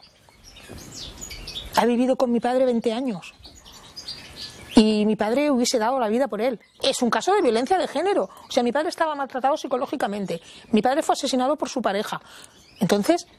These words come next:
¿qué más? Mm, ¿no somos todos iguales ante la ley? ¿No se les ha concedido el derecho a casarse, el derecho a tener hijos, el derecho a todo? ¿Por qué no a la hora de la muerte no somos todos iguales?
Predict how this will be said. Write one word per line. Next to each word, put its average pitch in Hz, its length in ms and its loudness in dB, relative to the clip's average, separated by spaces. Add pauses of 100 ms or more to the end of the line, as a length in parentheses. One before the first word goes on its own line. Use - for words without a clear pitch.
(200)
¿qué 262 140 4
más? 233 320 -4 (300)
Mm, 220 440 4
¿no 269 80 4
somos 392 300 0
todos 240 260 0
iguales 208 320 -2
ante 208 160 -4
la 185 100 2
ley? 190 240 2 (300)
¿No 269 100 4
se 330 120 2
les 320 120 2
ha 285 60 2
concedido 233 460 2
el 220 80 -2
derecho 226 380 0 (220)
a 226 80 0
casarse, 190 520 -2 (300)
el 226 120 4
derecho 240 420 2
a 247 120 0
tener 214 240 0
hijos, - 360 -4 (200)
el 220 100 4
derecho 247 460 2 (1040)
a 202 80 2
todo? 392 320 4 (320)
¿Por 190 120 6
qué 254 120 6
no 277 280 2
a 220 120 2
la 220 80 4
hora 226 100 2
de 220 80 2
la 214 80 2
muerte 214 260 -2
no 220 80 -2
somos 214 280 -2
todos 214 240 2
iguales? 208 500 0